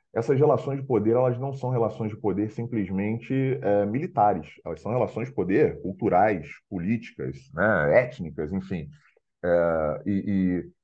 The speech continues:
e, e elas explicam e nos ajudam a entender muito a base de todos os conflitos que nós vamos falar aqui até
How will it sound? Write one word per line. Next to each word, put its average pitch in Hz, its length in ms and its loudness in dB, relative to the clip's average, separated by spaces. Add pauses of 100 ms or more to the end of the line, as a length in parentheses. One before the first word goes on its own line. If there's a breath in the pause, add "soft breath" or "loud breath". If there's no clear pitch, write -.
(140)
e, 104 80 0
e 110 60 8
elas 123 240 6
explicam 131 800 -4
e 95 40 -2
nos 117 220 -4
ajudam 120 460 -2
a 113 60 -4
entender 117 320 -4
muito 135 720 -4
a 113 120 -4
base 104 360 0
de 107 100 -10
todos 104 280 -6
os - 40 -20
conflitos 101 360 -8
que 104 60 -8
nós 92 120 -4
vamos 95 180 -4
falar 92 240 2
aqui 90 180 -2
até 92 380 -2